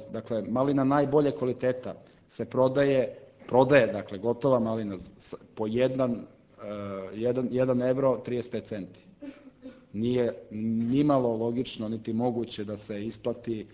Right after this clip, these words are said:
u otkupu jedan dvadeset ili neka približna cena koju, na koju se huškaju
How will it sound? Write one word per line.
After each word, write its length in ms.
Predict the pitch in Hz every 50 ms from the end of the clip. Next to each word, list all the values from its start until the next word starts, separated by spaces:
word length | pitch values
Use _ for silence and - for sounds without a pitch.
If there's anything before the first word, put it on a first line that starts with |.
| - - _
u 140 | 101 107 117
otkupu 460 | 113 110 - - 113 - - 110 107
jedan 340 | 107 110 113 113 110 107 101
dvadeset 520 | 98 107 107 104 107 104 - - 85 -
ili 280 | 104 101 101 101 92 - - - - _
neka 260 | - 110 107 - 107
približna 520 | 98 104 104 104 110 110 98 107 104 98 98 - - - - -
cena 260 | - 110 110 110 104
koju, 380 | 104 - 110 107 107 107 101 104 - - - - - - - - -
na 120 | - 110 113
koju 240 | - 127 127 127
se 320 | 120 - - 120 117 107 - - - -
huškaju 560 | 139 143 135 - - - 123 120 117 107